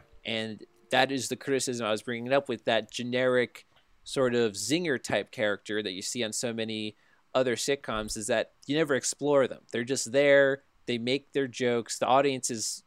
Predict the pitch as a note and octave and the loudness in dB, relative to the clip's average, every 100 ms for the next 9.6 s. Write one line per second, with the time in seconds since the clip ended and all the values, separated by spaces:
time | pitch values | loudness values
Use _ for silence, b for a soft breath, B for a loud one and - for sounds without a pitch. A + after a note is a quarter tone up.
0 | - A#2 - G3 - C3 A#2+ B2 A2 G#2 | -8 -6 -4 -4 -2 -6 -6 -8 -4 -4
1 | G2 G#2+ G#2 G2+ - b b - A#2+ B2+ | -4 -6 -6 -8 -12 b b -8 -6 -2
2 | D#3 - - D#3 - C3 C#3 A2+ G2+ G#2+ | -4 -2 -2 -2 0 -6 -4 -4 -4 -6
3 | G2+ B2+ A2 - C3 G2+ F#2+ G2+ - F2+ | -8 -2 -2 -2 -4 -6 -6 -10 -6 -6
4 | - - b b b - A2 G2+ G2 _ | -8 -12 b b b -4 -2 -2 -6 _
5 | _ _ _ _ A#2 G2+ B2 B2+ B2 A#2+ | _ _ _ _ -8 -2 4 4 2 -2
6 | A#2 A#2 A2 A2+ A2 G#2+ A#2 - G#2 G2+ | -2 -4 0 -2 -2 -2 -2 -2 -8 -4
7 | A2 G#2+ G#2+ G2 A2+ B2 A#2+ A2 A2+ A2 | -4 -4 -6 -4 -2 -2 -4 -12 -8 -6
8 | G#2 - - D#3+ - A2+ - G#2 F#2+ - | -6 -8 -6 -6 -2 -4 -2 -4 -6 -8
9 | A#2 G2+ G2 F#2+ - - | -6 -6 -8 -12 -10 -12